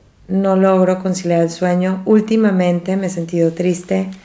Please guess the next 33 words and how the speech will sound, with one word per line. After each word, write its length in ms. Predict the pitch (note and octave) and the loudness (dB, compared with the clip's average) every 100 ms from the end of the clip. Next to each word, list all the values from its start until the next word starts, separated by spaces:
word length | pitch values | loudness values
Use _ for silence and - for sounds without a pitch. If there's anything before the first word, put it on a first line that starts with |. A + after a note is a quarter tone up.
| - _ | -20 _
¿sí? 280 | - G3+ G#3+ | -8 0 2
Entonces 560 | G#3+ G3+ G3+ F#3+ G#3 G3+ | 2 2 -2 0 -2 -2
le 120 | G3 | -2
costaba, 680 | G3 F#3+ A3 A3 A3+ B3+ | -4 -2 2 2 2 0
pero 420 | - G#3+ G3 F#3 F#3+ | 0 2 2 0 -4
haciendo 420 | F3 - G#3+ A#3 | -6 0 2 4
eso 240 | A#3 A3 G#3 | 2 -2 -6
se 160 | - | -4
iba 180 | G3 G3 | 0 0
dando 280 | F#3+ F#3+ F#3+ | 0 -2 -2
cuenta 420 | F#3 F3 F3+ G#3 - - - - | -2 -2 -4 -6 -10 -20 -20 -6
que 100 | G3+ | 0
a 60 | G3 | 2
veces 400 | G#3+ A3 A#3+ B3 | 2 2 0 0
el 140 | A3 | 0
dolor 340 | G3 F#3+ F#3+ | 2 2 2
disminuía 680 | F#3+ G3+ G3 F#3 F#3 F#3 D3+ - - _ - _ _ _ _ - | 2 0 2 2 4 2 0 -6 -20 _ -20 _ _ _ _ 0
un 140 | A3+ | 2
poquito, 580 | C4 C4+ C#4+ C#4 - F3 | 0 0 0 0 -2 -2
como 160 | G3+ | 0
en 100 | G#3 | 2
un 100 | A3 | 2
dolor 260 | A3+ A#3+ A#3+ | 4 4 2
de 100 | A#3 | 0
cabeza 580 | A#3 G#3 F#3 F#3 G#3+ A#3 | 0 0 0 0 -4 -6
que 120 | G3+ | -6
tienes 260 | - G3+ G3 | -4 -4 -2
fuertísimo, 640 | G3+ F#3+ G3 F#3 G#3 G#3 | -4 -4 -6 -2 0 0
pero 200 | G#3+ F3 | -2 -4
que 120 | E3+ | -2
de 100 | F3 | -2
repente 420 | E3+ E3+ G#3+ G#3+ B3 | -2 0 0 0 -2
cede, 480 | - G3 F3 G3 | 0 2 2 -2